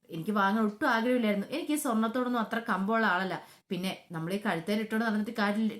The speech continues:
കാര്യമില്ലല്ലോ. ഒരാവശ്യം വരുമ്പോഴേ നമുക്ക് ഉപകരിക്കണ്ടേ?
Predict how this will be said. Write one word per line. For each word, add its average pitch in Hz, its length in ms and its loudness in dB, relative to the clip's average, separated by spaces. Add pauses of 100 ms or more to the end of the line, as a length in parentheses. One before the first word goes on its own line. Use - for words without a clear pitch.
കാര്യമില്ലല്ലോ. 202 560 2 (260)
ഒരാവശ്യം 302 580 2
വരുമ്പോഴേ 262 340 2
നമുക്ക് 247 280 -2
ഉപകരിക്കണ്ടേ? 214 540 0